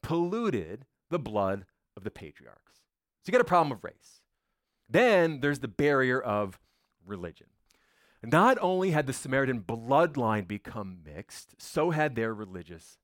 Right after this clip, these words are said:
beliefs. Remember, they started off Jewish. And as a result of intermarrying, they began to incorporate pagan ideas into their belief system.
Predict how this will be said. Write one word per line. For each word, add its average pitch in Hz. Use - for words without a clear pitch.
beliefs. -
Remember, 139
they 151
started 170
off 165
Jewish. -
And 151
as 139
a 147
result 139
of 143
intermarrying, 151
they 143
began 160
to 156
incorporate 127
pagan 165
ideas 127
into 131
their 107
belief 92
system. -